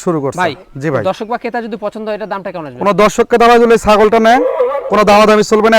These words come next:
Speaker 1: একদম নিলে পরে আঠাশ হাজার পাঁচশো টাকা দাম নেবে।
Speaker 2: আঠাশ হাজার পাঁচশো?
Speaker 1: একদম আঠাশ হাজার পাঁচশো।
Speaker 2: একদম আঠাশ হাজার পাঁচশো?
Speaker 1: জি,
Speaker 2: সেটা
Speaker 1: গাব
Speaker 2: কি
Speaker 1: গ্যারান্টি ছাগল পাবে।
Speaker 2: সম্পূর্ণ খরচ দিয়ে দিবেন?
Speaker 1: হ্যাঁ, সম্পূর্ণ খরচ দিয়ে দেবো, সাথে এক বস্তা খের।
Speaker 2: সাথে এক বস্তা
Speaker 1: আর
Speaker 2: খের।
Speaker 1: যারা এই ভিডিওটা দেখতেছেন,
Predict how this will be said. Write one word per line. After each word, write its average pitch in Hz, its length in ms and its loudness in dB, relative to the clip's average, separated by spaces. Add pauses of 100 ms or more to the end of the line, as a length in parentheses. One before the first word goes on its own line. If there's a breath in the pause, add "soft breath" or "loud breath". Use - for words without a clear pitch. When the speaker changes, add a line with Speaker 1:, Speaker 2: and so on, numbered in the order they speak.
Speaker 1:
একদম 196 240 0
নিলে 202 180 4
পরে 214 160 4
আঠাশ 180 200 -2
হাজার 185 220 0
পাঁচশো - 260 -2
টাকা 156 160 0
দাম 131 140 -4
নেবে। 110 160 -8
Speaker 2:
আঠাশ 190 180 -6
হাজার 233 180 -2
পাঁচশো? 220 220 -4 (320)
Speaker 1:
একদম 175 260 2
আঠাশ 147 160 -2
হাজার 165 180 2
পাঁচশো। - 240 -6 (140)
Speaker 2:
একদম 165 340 -6 (120)
আঠাশ 175 220 -8
হাজার 202 200 -6
পাঁচশো? 202 260 -8 (160)
Speaker 1:
জি, 139 80 -4
Speaker 2:
সেটা 127 160 -4
Speaker 1:
গাব 180 120 2
Speaker 2:
কি 165 60 -2
Speaker 1:
গ্যারান্টি 185 360 0
ছাগল 151 260 -2
পাবে। 113 160 -10 (120)
Speaker 2:
সম্পূর্ণ 190 300 -8 (100)
খরচ 214 180 -8
দিয়ে 180 120 -10
দিবেন? 160 140 -8 (100)
Speaker 1:
হ্যাঁ, 170 200 0
সম্পূর্ণ 208 340 0
খরচ 226 220 2
দিয়ে 220 120 -4
দেবো, 254 200 0
সাথে 202 200 -2
এক 170 100 -6
বস্তা 170 240 -6
খের। 113 160 -10 (240)
Speaker 2:
সাথে 160 180 -8 (180)
এক 185 120 -6
বস্তা 175 220 -12
Speaker 1:
আর 165 80 4
Speaker 2:
খের। 151 80 -2
Speaker 1:
যারা 196 160 4
এই 208 100 0
ভিডিওটা 214 320 2
দেখতেছেন, 226 300 -2